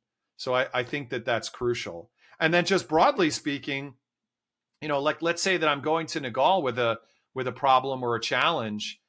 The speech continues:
you know, as, as effectively our founder and, and my leader that I'm reporting into, you know, there, I'm a huge believer that you don't go to your, to your, you know, to your leader with the problem without a list of solutions, right?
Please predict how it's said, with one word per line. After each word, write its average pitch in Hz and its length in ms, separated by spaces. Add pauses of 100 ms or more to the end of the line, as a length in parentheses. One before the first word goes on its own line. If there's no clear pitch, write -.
(200)
you 127 100
know, 117 180
as, 123 300
as 120 440
effectively 123 560
our 120 160
founder 127 580
and, 104 200 (320)
and 110 200
my 139 240
leader 113 380
that 110 140
I'm 104 160
reporting 104 460
into, 101 540 (340)
you 131 80
know, 127 80
there, 143 500
I'm 151 180
a 131 40
huge 175 360
believer 117 640 (300)
that 131 180
you 139 120
don't 196 260
go 156 260
to 147 160
your, 123 440
to 139 100
your, 120 360
you 127 80
know, 113 180
to - 160
your 120 140
leader 135 500 (260)
with 135 140
the 131 60
problem 131 540
without 120 300
a 113 60
list 120 280
of 104 80
solutions, - 720
right? 139 320